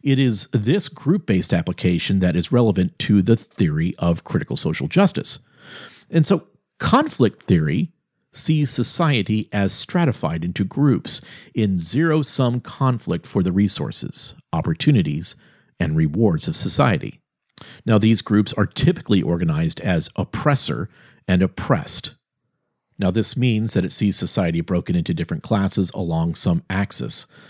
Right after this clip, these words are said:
that fight against one another for control of society, such that where one gains, the other necessarily loses.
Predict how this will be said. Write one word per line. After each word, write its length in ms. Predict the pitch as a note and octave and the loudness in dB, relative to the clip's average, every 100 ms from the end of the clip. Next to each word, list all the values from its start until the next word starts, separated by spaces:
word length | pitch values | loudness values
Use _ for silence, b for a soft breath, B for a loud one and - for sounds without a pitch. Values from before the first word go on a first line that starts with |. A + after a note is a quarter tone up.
| b b b | b b b
that 120 | G#2 | -4
fight 300 | - D3 F3 | 2 4 4
against 280 | B2+ F#2 - | 4 2 0
one 140 | F2 | 0
another 300 | D#2 D2+ D#2+ | 0 -2 -6
for 140 | - E2 | -6 -4
control 440 | E2+ - G#2+ F2+ | -4 -2 -2 -2
of 60 | E2 | -2
society, 640 | - - C3+ B2+ F2 E2+ b b b b b | 0 2 4 2 0 -4 b b b b b
such 360 | - - C#3 - | -2 0 0 2
that 220 | G#2+ - | 0 0
where 220 | G#2 G2 | 2 2
one 380 | F#2 G2 F2+ F2 | 4 2 2 -2
gains, 420 | - G#2+ A2 A2 - | 0 2 2 0 0
the 140 | G2 F#2 | -2 -2
other 220 | F2 F2 | -2 0
necessarily 680 | D#2+ - E2 - D2+ D#2 F2 | 0 -2 -2 -2 -4 -4 0
loses. 680 | A#2 C#3 - - - - | 2 4 2 0 -2 -2